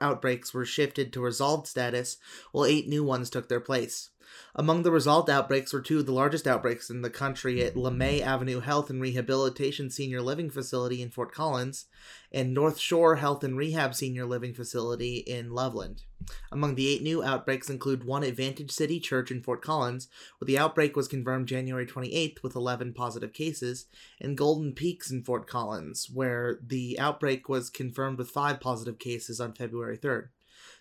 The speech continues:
The other six newly reported outbreaks had two to three confirmed cases each. Locations included an unidentified home daycare site, Kennard Core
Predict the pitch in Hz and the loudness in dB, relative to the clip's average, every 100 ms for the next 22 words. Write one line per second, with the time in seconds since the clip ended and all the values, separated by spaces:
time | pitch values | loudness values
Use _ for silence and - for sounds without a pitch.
0 | - 127 151 160 - 170 - 143 147 147 | 0 4 6 4 4 0 -2 0 2 2
1 | 135 139 139 127 147 156 139 131 135 131 | 2 2 2 4 2 4 2 2 -2 2
2 | 165 - 143 151 147 131 127 131 143 139 | 2 2 0 -2 0 -4 -2 -4 -2 0
3 | 127 123 120 117 92 - - _ - - | 0 -2 -4 -4 -4 -8 -14 _ -20 -20
4 | - - 120 147 143 170 160 180 - 139 | -8 -2 2 4 4 2 0 0 2 4
5 | 135 139 131 127 135 135 127 135 131 123 | 4 0 -2 -2 0 0 0 0 -2 -2
6 | 131 127 123 123 - - - 139 135 131 | 2 2 2 -2 -6 -10 -6 -4 0 2
7 | 123 135 123 - 127 143 - - - _ | 2 0 0 2 2 0 -2 -18 -20 _
8 | - 160 143 139 - 143 147 147 | 0 4 4 2 0 4 4 4